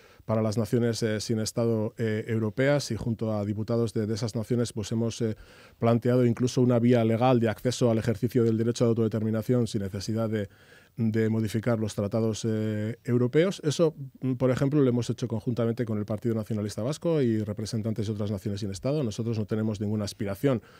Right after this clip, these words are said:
a representar este país, eh, en exclusividad. Pensamos que esa representación plural es buena para, para todos los vascos, eh, eh, y vascas.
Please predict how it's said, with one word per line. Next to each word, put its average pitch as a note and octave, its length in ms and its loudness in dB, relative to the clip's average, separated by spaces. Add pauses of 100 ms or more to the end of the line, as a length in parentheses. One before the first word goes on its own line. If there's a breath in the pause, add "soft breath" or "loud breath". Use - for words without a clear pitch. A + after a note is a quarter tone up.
(280 loud breath)
a A2+ 120 -4
representar A2 560 0
este A2 180 -2
país, G#2+ 320 -2
eh, G2 220 -6 (340 soft breath)
en A2 140 -2
exclusividad. A2+ 760 0
Pensamos A#2 420 -2
que A#2 100 -4
esa A2+ 340 -2
representación G#2+ 720 -4
plural A2 320 0
es G#2 140 -4
buena A2 340 0
para, F#2 340 -10
para G2 220 -8
todos G#2+ 200 -2
los F#2+ 120 -8
vascos, G2 400 -8
eh, F#2+ 180 -10 (380 soft breath)
eh, G2+ 520 -4
y A#2 120 0
vascas. C#3 440 0